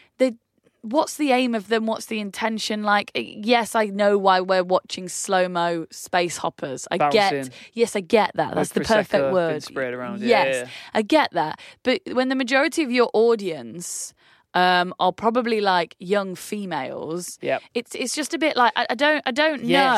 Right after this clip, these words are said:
Speaker 1: know. I
Speaker 2: you're
Speaker 1: don't know
Speaker 2: right.
Speaker 1: what you're doing there, and I don't know what you're trying to achieve. I know you want them all to look sexy, but they are.
Speaker 2: Mm-hmm.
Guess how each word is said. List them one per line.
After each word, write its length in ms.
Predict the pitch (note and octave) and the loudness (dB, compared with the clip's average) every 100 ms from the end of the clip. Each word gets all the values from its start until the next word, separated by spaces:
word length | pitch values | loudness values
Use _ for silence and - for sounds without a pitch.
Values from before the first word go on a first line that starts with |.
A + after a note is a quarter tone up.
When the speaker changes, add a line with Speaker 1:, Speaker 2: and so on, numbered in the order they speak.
| E3+ | 2
Speaker 1:
know. 120 | D#3 - | -2 -2
I 40 | |
Speaker 2:
you're 60 | E3 | 0
Speaker 1:
don't 260 | C4+ D4 | 4 4
know 60 | C#4+ | 4
Speaker 2:
right. 80 | C4+ | 2
Speaker 1:
what 160 | C4 | 0
you're 120 | A#3+ A#3 | 0 -2
doing 400 | C4 B3+ G3+ E3+ | 0 2 0 -2
there, 180 | C#3+ | -2
and 120 | D3 F#3+ | -2 0
I 40 | |
don't 200 | A#3 A#3+ | 2 2
know 80 | A#3+ | 0
what 100 | G3 | -2
you're 100 | G#3 | -6
trying 400 | - A3 G#3 G3+ | -2 0 0 -4
to 140 | G3 | -6
achieve. 640 | F#3 - G3+ D3 C#3+ C#3+ - | -6 -4 -4 -4 -6 -10 -4
I 80 | A3+ | -2
know 100 | B3 | 0
you 180 | C4 C4 | 0 0
want 220 | B3 - | 0 -2
them 160 | A3 A3+ | -6 -4
all 100 | A3+ | -4
to 100 | A3+ | -6
look 140 | A3 | -6
sexy, 300 | - B3 - | -4 -6 -6
but 100 | A3 | -4
they 120 | A#3+ | 2
are. 440 | B3+ C#4+ C4+ E3+ C#3+ | 4 6 4 2 0
Speaker 2:
Mm-hmm. 440 | D#3 D3+ F3 G3 | -2 0 -2 -4